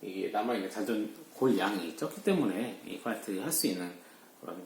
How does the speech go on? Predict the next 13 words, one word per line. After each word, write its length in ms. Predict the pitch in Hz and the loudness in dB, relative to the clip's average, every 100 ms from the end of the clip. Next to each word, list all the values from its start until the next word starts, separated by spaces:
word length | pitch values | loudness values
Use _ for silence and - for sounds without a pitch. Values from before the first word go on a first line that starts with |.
| - - - - - | -16 -20 -20 -20 -14
어, 500 | - 82 85 - - | -10 -8 -6 -8 0
뼈, 400 | - - 101 - - | 6 8 6 2 -10
어, 280 | - 50 - - - - | -10 -8 -8 -14 -20 -16
깊이가, 440 | - - 147 107 - | -4 2 4 4 2
두께가 280 | - 120 | 2 4
이제 160 | - - | 4 0
충분히 400 | - 208 214 110 | 2 4 6 6
나오지 320 | 92 95 - | 4 2 2
않는 240 | 85 92 143 | 0 2 4
경우가 220 | 127 87 | 4 2
있습니다. 400 | - 92 85 90 | 0 -2 -4 -6
그럴 240 | 98 98 | -4 -4
때는 260 | 98 95 | -2 -4